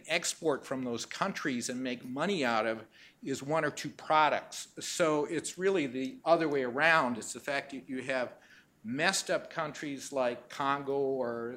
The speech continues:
Central African Republic, and these countries, um, it's so difficult to do anything more. Just, um, the market forces result in just one or two products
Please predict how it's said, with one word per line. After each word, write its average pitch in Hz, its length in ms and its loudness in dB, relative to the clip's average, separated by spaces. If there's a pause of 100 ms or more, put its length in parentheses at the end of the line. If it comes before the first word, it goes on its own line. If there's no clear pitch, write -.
Central 135 380 -6
African 131 440 2
Republic, 160 720 0 (500)
and 156 220 2
these 180 200 -2
countries, 160 600 -4 (100)
um, 131 380 0 (540)
it's 151 220 -2
so 220 360 2
difficult 165 540 2
to 131 60 -10
do 131 200 -4
anything 170 440 -2
more. 127 340 0 (480)
Just, - 440 0
um, 127 420 2
the 135 100 2
market 165 420 2
forces 131 440 -4
result 143 480 4
in 131 100 -4
just 123 260 -8
one 147 260 2
or 139 100 2
two - 200 -8
products 131 680 -2